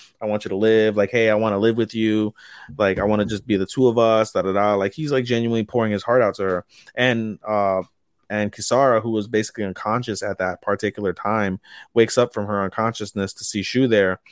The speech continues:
and recognizes what's going on.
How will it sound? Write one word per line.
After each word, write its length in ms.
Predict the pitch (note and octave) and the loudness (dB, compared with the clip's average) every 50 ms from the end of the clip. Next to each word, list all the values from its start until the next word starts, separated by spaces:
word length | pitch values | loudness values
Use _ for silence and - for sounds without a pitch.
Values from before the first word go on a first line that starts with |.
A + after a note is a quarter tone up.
| - - - - _ _ _ - | -20 -20 -20 -20 _ _ _ -2
and 540 | A2 G#2+ G#2+ G#2+ G#2 G#2 G#2 G2+ G2 G2 - - - - | 0 0 2 0 0 0 -2 -2 -4 -6 -8 -12 -18 -20
recognizes 800 | - - - F#2+ A2 A#2 A#2+ - A#2+ A2 A2 G#2+ G#2+ G2+ G2+ F#2+ | -18 -16 -8 -2 0 0 0 0 0 0 0 0 0 0 -2 -4
what's 160 | G2 G2+ - - | -4 -6 -4 -2
going 220 | - G2 F#2+ F#2+ | -2 -2 0 0
on. 380 | G2 G#2 A2 G#2 G2+ G2+ G2 | 0 2 2 2 2 0 0